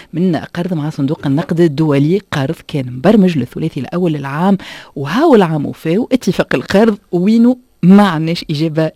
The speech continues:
للأسف. العام زاد بدينا بالحديث على قانون مالية تكميلي أو تعديلي.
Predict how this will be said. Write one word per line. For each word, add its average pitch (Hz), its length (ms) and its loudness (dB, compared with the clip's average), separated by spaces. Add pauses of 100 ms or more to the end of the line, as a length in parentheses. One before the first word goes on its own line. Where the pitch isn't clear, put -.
للأسف. 143 720 -4 (380)
العام 269 300 6
زاد 277 260 6
بدينا 233 280 6
بالحديث 233 400 2
على 214 160 4
قانون 220 280 4
مالية 196 340 6
تكميلي 226 680 6
أو 233 320 -2
تعديلي. 202 680 -2